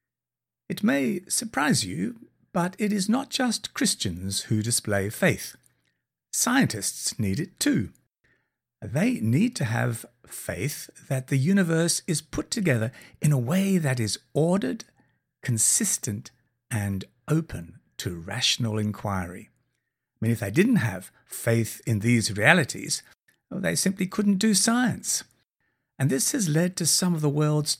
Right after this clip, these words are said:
top scientists saying that belief in God is scientifically reasonable. Professor Paul Davies,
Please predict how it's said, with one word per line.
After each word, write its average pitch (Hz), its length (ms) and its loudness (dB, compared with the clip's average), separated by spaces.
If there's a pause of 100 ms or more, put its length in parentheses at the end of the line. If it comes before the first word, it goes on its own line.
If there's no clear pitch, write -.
top - 320 -6
scientists - 800 -4
saying 123 420 2
that 117 240 -6
belief 165 600 -4
in 165 200 0
God 120 400 -2 (440)
is 117 140 -2
scientifically 147 1160 0
reasonable. 95 760 -4 (1300)
Professor 110 400 -4
Paul 107 320 0
Davies, 123 680 2